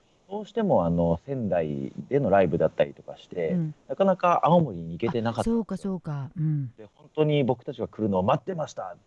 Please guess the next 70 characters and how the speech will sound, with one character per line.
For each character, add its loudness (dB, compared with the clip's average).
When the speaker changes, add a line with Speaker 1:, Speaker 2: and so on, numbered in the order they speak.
Speaker 2:
て -14
い -8
う -10
雰 0
囲 0
気 -16
と、 -8
青 -8
森 0
っ -18
て -10
ね 2
ぶ -6
た -8
祭 -4
り 0
が -4
有 0
名 2
じ -12
ゃ -10
な -12
い -16
で -20
す -20
か。 -6
Speaker 1:
う -4
ん。 -4
は -8
い。 -20
Speaker 2:
も -10
う -6
ラ 4
イ 4
ブ 2
の 6
ラ 2
ス -20
ト -6
に -10
は、 -4
あ -16
の、 -6
ね 0
ぶ 0
た 4
祭 2
り 8
の、 6
あ -20
の、 -14
掛 -14
け -2
声 2
で -4
終 -4
わ 0
る -2
っ -4
て -10
い -4
う 0
ぐ -6
ら -2
い、 -4
も -10
の -4
す -8
ご 4
い 2